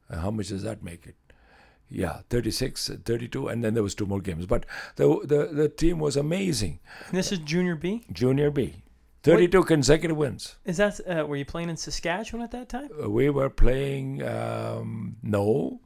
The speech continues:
Speaker 1: Uh, we played Vermilion, Wainwright, Barrhead, Edson, uh, Jasper. Um, uh, where else did we play?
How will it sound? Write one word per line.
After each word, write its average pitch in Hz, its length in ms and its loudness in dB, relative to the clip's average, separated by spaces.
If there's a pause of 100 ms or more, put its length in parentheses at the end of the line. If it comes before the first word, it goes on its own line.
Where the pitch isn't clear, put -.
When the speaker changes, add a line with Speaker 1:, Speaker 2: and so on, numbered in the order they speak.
(460)
Speaker 1:
Uh, 107 600 -4 (580)
we 123 120 2
played 127 260 4
Vermilion, 147 680 4 (400)
Wainwright, 143 640 2 (240)
Barrhead, 131 560 2 (380)
Edson, 156 640 2 (560)
uh, 95 120 -4
Jasper. 131 840 2 (460)
Um, 92 800 -4 (540)
uh, 92 600 -8
where 113 300 -2
else 135 200 0
did 104 160 -4
we 101 100 -6
play? 78 400 -4